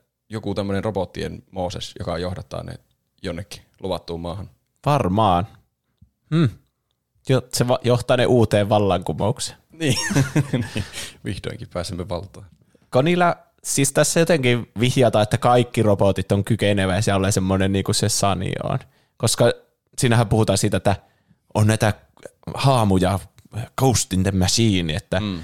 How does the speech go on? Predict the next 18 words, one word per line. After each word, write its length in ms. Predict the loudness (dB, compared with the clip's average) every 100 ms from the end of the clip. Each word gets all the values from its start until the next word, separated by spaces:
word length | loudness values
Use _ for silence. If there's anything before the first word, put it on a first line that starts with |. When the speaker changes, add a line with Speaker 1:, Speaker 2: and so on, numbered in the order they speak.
| -6 -2
Speaker 2:
miksi 440 | 0 0 -2 0
robotit 460 | 2 2 2 0 -6
tekee 280 | 0 2
semmosia 320 | 2 2 2 2
epäloogisia 800 | 2 2 2 2 0 -2 0 0
asioita, 320 | 2 0 0
että 160 | -2
miksi 300 | -2 0 0
ne 100 | 2 4
seuraa 480 | 4 4 4 2
valoa 440 | 2 2 2 0 -2
ja 120 | -2
miksi 280 | -2 0 0
ne 240 | 2 2
menee 300 | 2 2 2
ryhmiin 560 | 4 2 0 0 0 0
ja 80 | 0
tälle. 420 | 0 0 -2